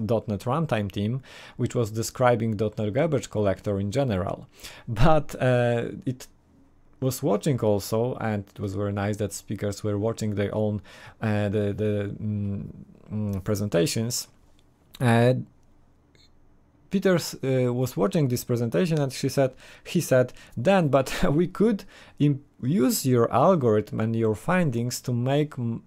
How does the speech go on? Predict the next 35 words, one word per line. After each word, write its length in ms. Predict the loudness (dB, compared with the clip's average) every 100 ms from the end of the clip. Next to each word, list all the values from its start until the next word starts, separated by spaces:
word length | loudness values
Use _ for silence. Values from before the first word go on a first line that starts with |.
| -4
uh, 100 | -2
mark 380 | 0 0 0
list 220 | -4 -4 -2
sorting, 540 | 2 2 2 -4 -6 -8 -20 -20 -10
uh, 180 | -4 -2
faster." 720 | -4 -2 0 0 -2 -6 -6 -8 _ -20 -18 -18 -8
Uh, 440 | -2 2 2 2 0
because 480 | -2 0 0 0 0
we 160 | 4
are 160 | 4 6
using 400 | 6 4 4 0
sorting 520 | 0 2 2 0 -4 -2
in 160 | -2
the 140 | -2 -2
G 160 | -4
C, 260 | -4 0 2
and 240 | 2 2
it 140 | 0 -2
would 160 | -2
be 100 | 0
really 260 | 2 2 2
nice 360 | 0 0 -2
to 100 | -4
make 320 | -2 -2 -2 -6
it 100 | -10
faster, 580 | -6 -4 -4 -2 0 0
and 260 | 0 -2
your 220 | 0 0
work 560 | 2 4 4 4 0 -8
making 600 | -10 -4 -2 -2 -4 -6
it 120 | -6 -6
faster 380 | -2 -2 -2
a 60 | -8
few 200 | -6 -6
times 460 | -4 -2 -2 -4